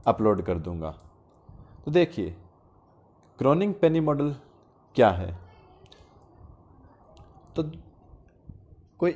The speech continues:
इलेक-, व-, एक वन डायमेंशनल पीरियोडिक पोटेंशियल में यदि कोई इलेक्ट्रॉन मूव करता है,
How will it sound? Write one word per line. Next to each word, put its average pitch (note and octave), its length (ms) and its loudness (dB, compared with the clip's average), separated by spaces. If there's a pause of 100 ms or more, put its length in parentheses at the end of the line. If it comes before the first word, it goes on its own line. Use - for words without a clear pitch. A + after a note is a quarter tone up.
इलेक-, D#3 300 0
व-, C#3+ 380 -2
एक F#3+ 420 2
वन E3 320 0
डायमेंशनल E3 720 2
पीरियोडिक D#3+ 760 2
पोटेंशियल D#3+ 520 2
में B2+ 360 -4 (320)
यदि C#3+ 220 0
कोई F#3 300 0 (840)
इलेक्ट्रॉन E3 760 4 (1040)
मूव E3+ 260 4
करता D3+ 400 4
है, F#2+ 320 -4